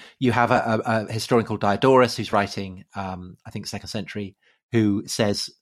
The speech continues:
that, um, the, the king who, who built the Hanging Gardens was Assyrian. So in other words, there's a swirl of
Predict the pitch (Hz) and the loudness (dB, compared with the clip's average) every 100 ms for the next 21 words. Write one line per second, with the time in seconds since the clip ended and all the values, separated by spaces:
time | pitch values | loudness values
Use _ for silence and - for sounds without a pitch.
0 | - 104 101 - - _ 113 101 95 95 | -10 -8 -8 -12 -20 _ -8 -6 -6 -8
1 | 98 95 101 - - 113 - 117 - 113 | -10 -12 -16 -14 -12 -12 -12 -10 -4 -4
2 | 98 101 87 _ - 101 123 117 - 101 | -4 -6 -8 _ -16 -4 0 0 -2 -6
3 | 113 101 107 104 104 98 104 101 117 110 | -4 0 0 0 -4 -8 -8 -6 -4 -2
4 | 104 104 - - - - 139 131 143 160 | -4 -10 -16 -18 -16 2 4 4 4 4
5 | 165 135 113 123 113 113 - 135 127 135 | 6 6 6 2 -4 -4 -4 -2 0 4
6 | 120 113 110 - 117 101 92 - - | 4 4 0 0 2 2 0 -8 -18